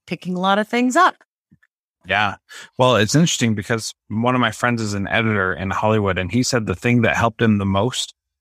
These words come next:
Speaker 2: become a good editor was ballroom dancing. And I said, "What?
Speaker 1: Sense.
Speaker 2: That's crazy." It, that, to me, that didn't make sense. Hearing you talk about this now does make sense because it, it helped him.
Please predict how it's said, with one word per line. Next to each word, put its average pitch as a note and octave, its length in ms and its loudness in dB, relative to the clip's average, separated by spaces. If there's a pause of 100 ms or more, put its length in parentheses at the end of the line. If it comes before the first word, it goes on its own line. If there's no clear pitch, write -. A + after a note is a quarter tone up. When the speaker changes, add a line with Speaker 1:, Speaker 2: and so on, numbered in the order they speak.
(140)
Speaker 2:
become G#2+ 260 0
a G#2+ 60 2
good G2+ 260 0
editor F#2+ 500 -2 (300)
was G2 680 0 (340)
ballroom G#2 380 2
dancing. F2+ 480 -6 (1400)
And G#2+ 120 2
I G2+ 120 2
said, G#2 360 -2
"What? D#3+ 100 2
Speaker 1:
Sense. G3 400 -4 (160)
Speaker 2:
That's C3 240 0
crazy." A2+ 640 -2 (320)
It, B2+ 200 0
that, C#3 180 2 (200)
to C3+ 100 0
me, C#3 440 4 (120)
that B2 160 0
didn't D#3 220 2
make A2 160 0
sense. - 220 -10
Hearing E3 340 2
you C3+ 120 0
talk C#3+ 280 0
about A#2+ 240 0
this G2+ 200 -4
now A2 300 0 (140)
does C3 220 0
make G2 180 -2
sense F#2 280 -6
because A2 540 0 (360)
it, A2 260 0
it G#2+ 160 2
helped - 340 0
him. A#2 400 2